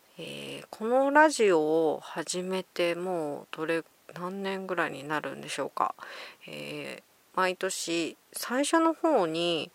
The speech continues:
えー、あの、六月三十日についてお話ししてから、なんというか、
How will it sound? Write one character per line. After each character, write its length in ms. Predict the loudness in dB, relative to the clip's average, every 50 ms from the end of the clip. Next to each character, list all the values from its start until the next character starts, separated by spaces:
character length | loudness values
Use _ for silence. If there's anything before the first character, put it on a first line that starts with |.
| -20 -20 -20 -20 -20 -20 -20 -20 _ _ -18
え 920 | -14 -14 -12 -12 -12 -12 -12 -12 -12 -10 -10 -10 -10 -10 -10 -12 -12 -14 -18 _ _ _ _ _ _ _ _ _ _ _ _ _ _ _ _ _ _ -2
ー、 40 |
あ 140 | -2 -2 -2
の、 200 | -4 -6 -6 -6
六 140 | -6 -2 2
月 180 | 2 2 2 2
三 240 | 0 0 0 0
十 140 | 2 0 0
日 540 | 0 -2 -4 -6 -6 -8 -6 -6 -6 -6 -6
に 180 | -8 -8 -8 -8
つ 180 | -6 -2 -2 -2
い 120 | -2 -2
て 380 | _ 6 10 10 10 10 8 2
お 60 | -4 -8
話 420 | -4 -2 0 0 0 -2 -6 -6
し 160 | -6 -6 -6 -6
し 40 | -6
て 120 | -6 -6
か 200 | -4 0 0 4
ら、 300 | 6 8 8 8 6 6
な 200 | 2 -2 -4 -4
ん 80 | -4 -6
と 120 | -6 -8
い 40 | -8
う 40 | -6
か、 380 | -6 -2 0 0 0 0 -2